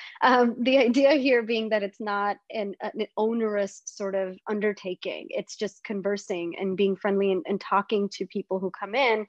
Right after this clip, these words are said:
um, again, beyond that medication use. It's taking a couple of moments to say,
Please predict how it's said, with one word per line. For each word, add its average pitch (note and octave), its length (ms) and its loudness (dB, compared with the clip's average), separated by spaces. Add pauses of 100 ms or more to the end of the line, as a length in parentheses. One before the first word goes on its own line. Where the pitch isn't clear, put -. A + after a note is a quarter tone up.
(420)
um, G3 260 4
again, A3 500 4
beyond G3+ 640 0
that G3 200 -2
medication F#3 640 -8
use. F#3+ 300 -4
It's - 180 -10
taking G#3 360 -4
a G3 60 -2 (280)
couple A3+ 240 0
of G#3 40 0
moments G3 500 -4
to F#3+ 120 -8
say, F#3+ 500 0